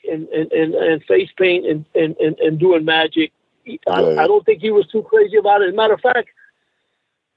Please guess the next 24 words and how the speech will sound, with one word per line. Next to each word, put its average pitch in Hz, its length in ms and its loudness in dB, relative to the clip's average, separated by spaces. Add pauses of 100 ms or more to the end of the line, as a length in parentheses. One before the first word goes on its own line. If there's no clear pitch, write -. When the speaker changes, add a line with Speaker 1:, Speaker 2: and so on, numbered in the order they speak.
(140)
Speaker 1:
th-, 370 200 -2
you 277 240 -4
know, 190 280 2
it 175 60 0
got 202 220 0
back 214 240 0
to 196 80 -4
me 247 280 0
that 180 180 2
when 185 140 -2
I 190 100 -2
did 170 220 -8
the 170 80 0
Kiel 214 360 2
Center 214 380 0
in 190 160 -2
Saint 190 220 0
Louis, 226 320 2 (1080)
uh, 160 180 -10 (100)
at 151 100 -2
another 214 320 2
T 196 200 -6
V 175 160 -8
taping, 185 440 -2